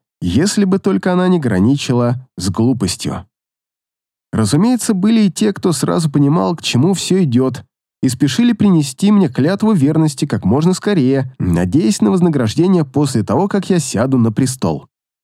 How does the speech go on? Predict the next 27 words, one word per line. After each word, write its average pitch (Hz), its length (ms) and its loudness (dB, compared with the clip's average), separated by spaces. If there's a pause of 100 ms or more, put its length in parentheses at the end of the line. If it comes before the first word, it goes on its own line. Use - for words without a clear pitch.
(120)
И 104 100 0
мне 87 160 0
даже 107 320 -2
придется 113 480 0
это 127 140 -2
сделать, 135 380 -2
чтобы 113 500 -2 (240)
укрепить 185 440 0
свою 180 280 -2
власть. 92 420 -4 (380)
Но 156 240 2
оно 247 160 2
того 233 240 0
стоит. - 480 -6 (480)
Таких 185 400 0
людей 214 300 2
было 143 500 0 (200)
немало. 95 560 0 (680)
Войск 196 400 -2
у 214 40 2
них 208 220 2
было 190 300 0
мало, 202 560 0 (400)
но 101 200 2
тоже 214 260 0
неплохое 220 500 0
пополнение, 175 800 0